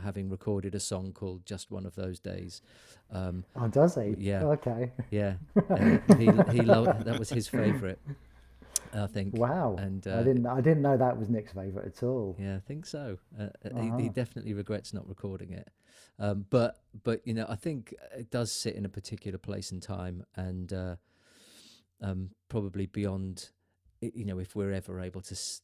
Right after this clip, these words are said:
Speaker 1: to go into a rehearsal room and make that noise again, it would be a really lovely thing. I don't know how much would get done, <laughs>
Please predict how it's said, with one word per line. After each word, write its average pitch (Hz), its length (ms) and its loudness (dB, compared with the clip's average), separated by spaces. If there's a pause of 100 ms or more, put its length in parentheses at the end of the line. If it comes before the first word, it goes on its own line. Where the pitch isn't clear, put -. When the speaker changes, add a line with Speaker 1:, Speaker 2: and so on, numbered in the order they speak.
(120)
Speaker 1:
to - 80 -12
go 90 220 -8
into 90 260 -8
a 90 60 -4
rehearsal 87 480 -8
room 87 140 -6
and 90 180 -6
make 90 240 -8
that 92 200 -10
noise 92 260 -8
again, 85 240 -10
it 87 100 -10
would 90 140 -10
be 98 180 -4
a 98 40 -4
really 95 340 -2
lovely 85 320 -10
thing. 90 340 -6
I 98 60 -4
don't 92 140 -4
know 82 140 -8
how 87 80 -6
much 82 220 -12
would 90 120 -12
get - 200 -12
done, 87 300 -6 (440)
<laughs> 131 40 2